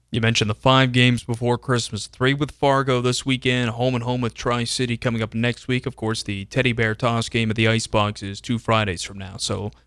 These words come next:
four consecutive home games coming up, and boy, how nice is that gonna be? We've had a lot of road games to open up the fall portion of the two thousand twenty-three twenty-four schedule, and that got, the stretch continues with the, the three games here this weekend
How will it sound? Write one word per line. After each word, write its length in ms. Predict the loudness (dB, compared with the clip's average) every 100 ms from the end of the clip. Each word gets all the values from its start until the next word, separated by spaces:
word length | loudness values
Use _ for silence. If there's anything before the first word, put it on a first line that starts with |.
| _
four 240 | 6 6 6
consecutive 580 | 0 0 0 0 0
home 200 | 2 2
games 280 | 2 0 0
coming 220 | -2 -2
up, 140 | -2 -4
and 140 | -6
boy, 180 | -2 0
how 120 | 0
nice 280 | 2 0 -2
is 80 | -4
that 220 | -2 -2
gonna 140 | -2 -4
be? 180 | -2
We've 160 | -4 -2
had 120 | -2
a 40 | 0
lot 300 | 2 4 4
of 100 | 4
road 240 | 2 2
games 400 | 0 -2 -4 -10 _ _ _
to 120 | 0 2
open 160 | 2
up 100 | -2
the 80 | -2
fall 380 | 0 4 4 2
portion 540 | 0 0 0 0 -4
of 100 | -6
the 100 | -10
two 160 | -6 0
thousand 340 | 2 0 -4
twenty-three 500 | -4 -2 -2 -2 -4
twenty-four 480 | 0 -2 0 -2 -2
schedule, 520 | 0 0 2 2 -2 -6 _ _ _
and 220 | 0 2
that 160 | 2 2
got, 120 | 2
the 120 | 0
stretch 300 | 4 2 2
continues 400 | 0 0 0 -4
with 100 | -6
the, 160 | -6 -6
the 100 | -10
three 260 | -2 2
games 420 | 4 4 4 2 -2
here 120 | -2
this 220 | -2 -4
weekend 400 | -2 -2 -2